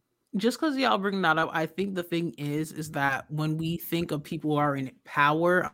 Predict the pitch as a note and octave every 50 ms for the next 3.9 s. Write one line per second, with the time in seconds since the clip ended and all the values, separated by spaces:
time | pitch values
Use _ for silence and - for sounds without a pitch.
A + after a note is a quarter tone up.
0 | _ C#3+ D3 - - E3 D3+ C3 C#3+ D3 C#3+ - C3 A#2+ - - - - - D3
1 | D#3 E3 F3 F#3 F#3+ F#3+ G3 G3+ A3+ - _ _ _ - - _ _ _ _ _
2 | _ _ - D#3 D#3 E3+ D#3+ - - - G#3 G3 F#3+ - E3+ E3+ F3 F#3 F3+ E3+
3 | D3+ D#3 D#3+ D#3+ D#3 - - E3 D#3 D#3 D#3 D3+ D3+ D3+ D3+ D3+ D3+ D3